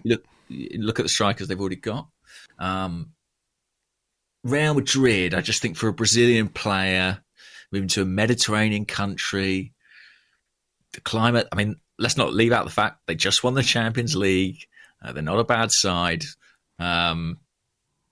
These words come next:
that would be a serious, that would be some serious competition,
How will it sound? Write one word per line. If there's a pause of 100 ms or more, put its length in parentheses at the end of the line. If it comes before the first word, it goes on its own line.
(240)
that
would
be
a
serious, (720)
that
would
be
some
serious
competition,